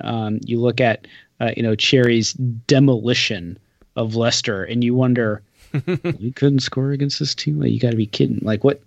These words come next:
Speaker 1: what is going on?" Um, it, uh, um, you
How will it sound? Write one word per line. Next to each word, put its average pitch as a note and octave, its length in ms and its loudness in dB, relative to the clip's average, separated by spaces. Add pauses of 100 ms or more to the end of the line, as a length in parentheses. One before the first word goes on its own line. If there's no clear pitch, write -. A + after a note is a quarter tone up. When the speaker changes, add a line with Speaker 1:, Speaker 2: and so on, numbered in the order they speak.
Speaker 1:
what C3+ 260 6
is B2+ 180 6
going C3+ 380 4
on?" A2+ 540 0
Um, A#2 580 0 (320)
it, D3+ 260 4
uh, B2 280 2 (100)
um, A2+ 320 -4
you - 80 -20